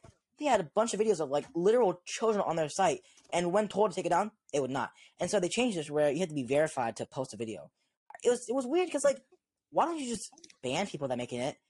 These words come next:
and let anyone make content? It's a job to you. It's a job to them.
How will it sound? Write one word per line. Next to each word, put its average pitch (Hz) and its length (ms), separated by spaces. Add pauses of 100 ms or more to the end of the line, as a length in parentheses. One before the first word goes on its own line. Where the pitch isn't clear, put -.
(220)
and 156 120
let 190 220 (240)
anyone 214 500
make 151 140
content? 151 440 (400)
It's 214 140
a 220 60
job 190 400
to 202 80
you. 180 280
It's 175 120
a 170 40
job 180 240
to 160 80
them. 135 340